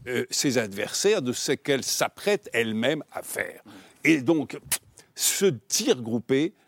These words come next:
moi, vraiment m'inquiète. Parce que là, on n'est pas dans une arme nucléaire, on est dans une arme qui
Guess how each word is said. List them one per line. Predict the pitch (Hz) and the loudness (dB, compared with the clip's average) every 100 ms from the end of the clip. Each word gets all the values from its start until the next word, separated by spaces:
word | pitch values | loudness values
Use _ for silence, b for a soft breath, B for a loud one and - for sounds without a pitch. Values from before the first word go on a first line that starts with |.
| b - | b -4
moi, | 117 156 - | 0 0 0
vraiment | 107 92 117 131 143 160 | -4 0 2 2 0 -4
m'inquiète. | 104 95 - - - - B | -6 -6 -8 -18 -20 -18 B
Parce | - 123 | -2 2
que | 170 | 4
là, | 165 143 - | 4 2 2
on | 170 190 | 2 4
n'est | 180 160 | 4 2
pas | - 127 | 4 2
dans | 101 98 | 2 -6
une | 95 98 | -6 -2
arme | 90 95 | -2 -4
nucléaire, | 95 - 85 110 151 190 B B - | -12 -10 -2 0 0 -4 B B -12
on | 127 131 | -2 0
est | 117 | 2
dans | 107 131 | 0 0
une | 117 127 | 2 2
arme | 131 120 107 104 101 - | 4 2 0 -8 -12 -16
qui | - | -16